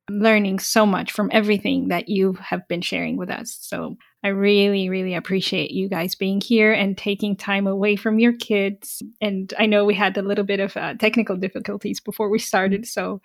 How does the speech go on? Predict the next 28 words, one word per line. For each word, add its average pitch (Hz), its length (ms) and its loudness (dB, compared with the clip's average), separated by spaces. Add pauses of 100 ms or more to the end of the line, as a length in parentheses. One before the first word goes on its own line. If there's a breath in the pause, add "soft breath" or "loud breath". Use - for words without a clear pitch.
(120)
I 196 140 2
appreciate 202 880 0
your 202 200 0
time 190 720 -2 (140)
for 185 420 -6
being 202 220 0
here 190 220 -4
with 190 240 -4
me. 185 360 -6 (120)
Um, 180 420 -6
so 202 520 -4 (100)
I 226 140 6
believe, 240 720 8
you 208 120 4
know, 196 260 4
we're 202 160 4
here 190 680 0
to - 120 -2
serve 185 480 -2
each - 220 -8
other. - 380 -8
All 196 200 2
of 196 120 -2
us 190 220 -4
in 190 260 -6
this - 360 -8 (240)
earth, 180 320 0 (180)
uh, 175 220 -4